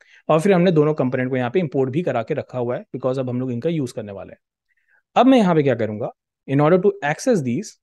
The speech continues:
मैं यहाँ पे राउटर प्रोवाइडर का यूज़ करूँगा, यहाँ राउटर मेंशन करूँगा और इसके अंदर ये जो राउटर है,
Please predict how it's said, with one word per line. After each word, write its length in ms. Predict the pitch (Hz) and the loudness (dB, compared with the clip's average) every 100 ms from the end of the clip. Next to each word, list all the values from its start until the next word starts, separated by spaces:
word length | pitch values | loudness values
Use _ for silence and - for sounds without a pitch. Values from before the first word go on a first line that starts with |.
| _ 143 | _ -6
मैं 80 | |
यहाँ 240 | 139 131 139 | -4 -4 -2
पे 180 | 151 156 160 _ 123 | 0 0 -4 _ -2
राउटर 300 | 127 143 190 | 0 0 0
प्रोवाइडर 360 | 165 131 123 | 0 0 -2
का 80 | 123 | -6
यूज़ 220 | 117 107 | -8 -8
करूँगा, 320 | - 110 120 240 _ _ _ _ _ - | -10 -10 -10 -12 _ _ _ _ _ -8
यहाँ 300 | 120 131 147 | -2 0 0
राउटर 460 | 127 135 143 208 208 _ _ _ _ _ | 0 0 2 -2 -4 _ _ _ _ _
मेंशन 320 | 127 123 135 123 | -4 -2 -2 -4
करूँगा 320 | 113 113 156 _ _ _ _ _ | -6 -6 -10 _ _ _ _ _
और 100 | 147 | 0
इसके 200 | 151 - | 0 2
अंदर 140 | 175 180 | 2 4
ये 140 | 170 | 4
जो 100 | 170 | 4
राउटर 340 | 156 139 185 | 2 2 0
है, 80 | 190 | -2